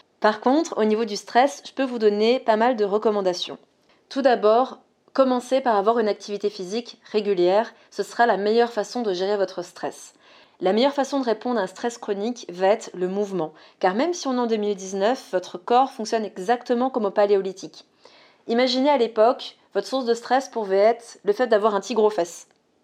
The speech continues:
Donc votre façon de vous adapter à ce stress était de fuir. Et le fait de courir,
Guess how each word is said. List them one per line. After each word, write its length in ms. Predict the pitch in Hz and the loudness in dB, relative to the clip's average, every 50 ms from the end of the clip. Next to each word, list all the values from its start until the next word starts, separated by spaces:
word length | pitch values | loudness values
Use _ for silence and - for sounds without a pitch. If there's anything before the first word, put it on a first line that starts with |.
| _ | _
Donc 320 | 180 185 214 208 196 185 190 | -4 -2 -2 -2 -2 -4 -2
votre 240 | 180 247 294 294 - | 0 0 0 2 4
façon 300 | 277 262 254 - 269 254 | 2 2 2 0 -2 -2
de 40 | |
vous 140 | 240 226 214 | 2 4 4
adapter 320 | 208 196 202 202 - 220 208 | 4 6 4 4 4 4 4
à 40 | |
ce 120 | 202 - 190 | 4 2 -4
stress 500 | - - - - 226 262 269 269 - - - | -10 -6 0 2 4 4 4 0 -4 0 0
était 180 | 214 214 262 226 | 2 4 4 2
de 80 | 220 | 0
fuir. 380 | 214 - - - 202 175 156 - - - _ _ _ _ - | -2 -6 -4 -2 -2 -2 -2 -4 -8 -18 _ _ _ _ 0
Et 60 | 185 | 0
le 80 | 202 | 0
fait 240 | 214 214 302 302 233 | 2 4 2 2 2
de 60 | 208 214 | -2 -4
courir, 560 | 214 - - 277 269 240 254 269 262 262 240 | -4 -6 -4 -2 0 2 2 2 2 2 0